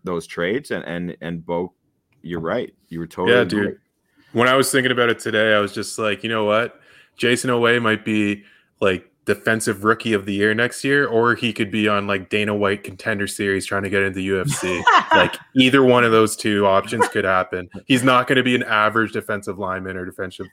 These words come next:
Speaker 2: defensive edge guy. You know what I mean?
Speaker 3: Yeah.
Speaker 1: Yeah, he's
Speaker 3: One or
Speaker 1: either
Speaker 3: the
Speaker 1: that
Speaker 3: other,
Speaker 1: or he,
Speaker 3: right?
Speaker 1: or he's
Speaker 2: Yeah.
Speaker 1: John Bones Jones.
Speaker 2: Straight up. Or, yeah,
Speaker 3: Funny.
Speaker 2: he's like,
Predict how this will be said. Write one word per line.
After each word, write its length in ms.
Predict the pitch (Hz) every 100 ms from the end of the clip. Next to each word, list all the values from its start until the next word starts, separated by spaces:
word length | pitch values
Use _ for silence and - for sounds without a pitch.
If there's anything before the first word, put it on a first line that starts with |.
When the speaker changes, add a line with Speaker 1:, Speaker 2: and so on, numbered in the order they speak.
| _ -
Speaker 2:
defensive 460 | 104 101 92 98
edge 180 | 90 90
guy. 240 | - 87 85 _ _ -
You 80 | 101
know 60 |
what 80 | 92
I 40 |
mean? 120 | 87 95
Speaker 3:
Yeah. 200 | 117 151 - _ _ _ -
Speaker 1:
Yeah, 180 | 123 107
he's 80 |
Speaker 3:
One 100 | 117
or 40 | 123
Speaker 1:
either 120 | 110
Speaker 3:
the 100 | 117
Speaker 1:
that 160 | 107 110
Speaker 3:
other, 140 | 117
Speaker 1:
or 40 | 110
he, 80 |
Speaker 3:
right? 80 | 107 120 _ _
Speaker 1:
or 140 | - 98
he's 100 | 95
Speaker 2:
Yeah. 80 | 104
Speaker 1:
John 240 | 95 95
Bones 340 | 90 95 95
Jones. 600 | - 95 104 78 - - _ _
Speaker 2:
Straight 400 | - - - 123
up. 300 | 117 98 98
Or, 160 | 127 117
yeah, 280 | 113 120 110
Speaker 3:
Funny. 100 | 98
Speaker 2:
he's 160 | 104
like, 280 | 107 104 95